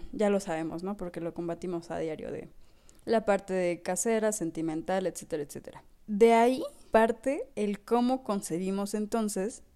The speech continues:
el amor. No solamente en un sistema binario donde cada quien juega un rol y de ahí no se puede salir, porque eso es lo que le toca hacer para que funcione. Volvemos a lo funcional, no a lo emocional, al funcional.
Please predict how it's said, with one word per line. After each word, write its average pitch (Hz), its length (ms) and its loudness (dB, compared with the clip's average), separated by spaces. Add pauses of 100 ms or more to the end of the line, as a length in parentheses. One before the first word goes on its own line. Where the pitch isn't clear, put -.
el 180 160 -2
amor. 214 280 -2 (180)
No 233 180 4
solamente 254 880 2 (240)
en 185 160 -2
un 214 160 0
sistema 214 540 -2
binario 170 640 0
donde 165 400 0
cada 220 380 4
quien 190 260 0
juega 190 400 2
un 190 180 0
rol 185 280 4
y 190 100 -2
de 165 100 0
ahí 175 160 2
no 240 120 0
se 233 120 0
puede 196 280 2
salir, 160 420 -4 (320)
porque 175 340 -2
eso 220 160 2
es 254 80 0
lo 202 140 0
que - 80 -6
le 156 100 -2
toca 190 280 -2
hacer 180 300 0
para 160 200 0
que 156 160 -6
funcione. 202 600 -4 (300)
Volvemos 185 540 2
a 180 80 -4
lo 165 100 -2
funcional, 180 560 0
no 233 60 0
a 208 60 0
lo 196 100 -2
emocional, 156 500 -6
al 160 140 -10
funcional. 165 560 -6